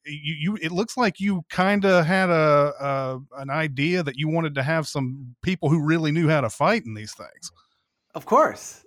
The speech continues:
Speaker 2: Of course. Yeah.
Speaker 1: Mm-hmm.
Speaker 2: Why, um,
Speaker 1: Well,
Speaker 2: yeah.
Speaker 1: some movies don't, is what I'm saying. Like, some
Speaker 2: <laughs>
Speaker 1: movies are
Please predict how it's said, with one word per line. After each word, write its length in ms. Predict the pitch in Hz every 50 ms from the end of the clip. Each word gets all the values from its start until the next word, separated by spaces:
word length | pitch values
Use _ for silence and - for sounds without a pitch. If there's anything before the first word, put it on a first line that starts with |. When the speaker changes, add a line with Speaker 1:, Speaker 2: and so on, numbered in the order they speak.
| _
Speaker 2:
Of 160 | - 156 147
course. 320 | - 233 277 208 135 117 -
Yeah. 160 | 165 185 165
Speaker 1:
Mm-hmm. 60 | 170
Speaker 2:
Why, 260 | - - 180 165 165 - - - - - - - - _ - 165 175 175 175 175
um, 40 | 175
Speaker 1:
Well, 300 | 180 165 156 143 127 - -
Speaker 2:
yeah. 240 | 180 240 254 208 185
Speaker 1:
some 160 | 190 220 240
movies 400 | 220 208 202 180 196 190 185 175 156
don't, 440 | 147 190 214 233 202 165 143 151 -
is 180 | 151 151 151 143
what 140 | 165 170 160
I'm 120 | 156 151
saying. 420 | 147 170 196 208 190 175 156 151 151
Like, 220 | 151 147 - -
some 260 | 165 165 202 220 202
Speaker 2:
<laughs> 0 |
Speaker 1:
movies 400 | 196 185 180 165 165 170 170 147
are 160 | 165 170 160